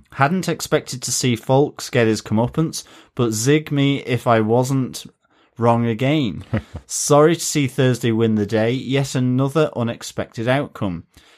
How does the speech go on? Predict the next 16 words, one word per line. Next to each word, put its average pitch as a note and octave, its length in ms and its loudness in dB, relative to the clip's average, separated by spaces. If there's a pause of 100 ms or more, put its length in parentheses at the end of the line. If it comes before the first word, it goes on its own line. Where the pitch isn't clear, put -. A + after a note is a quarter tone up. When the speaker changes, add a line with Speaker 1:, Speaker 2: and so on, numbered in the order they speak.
(120)
Speaker 1:
Can't F#3 300 2
help F#3+ 260 2
but D#3+ 160 2
hope D3 480 2
that B2+ 160 -6
the B2+ 80 -4
blast C3+ 420 -2
was C#3+ 160 -2
enough B2+ 280 0
to B2+ 80 -12
set C3+ 360 -4
off A#2 400 -2
the A#2+ 80 -2
level A2+ 360 2
seven G#2 520 -2
auto-destruct. B2 1300 0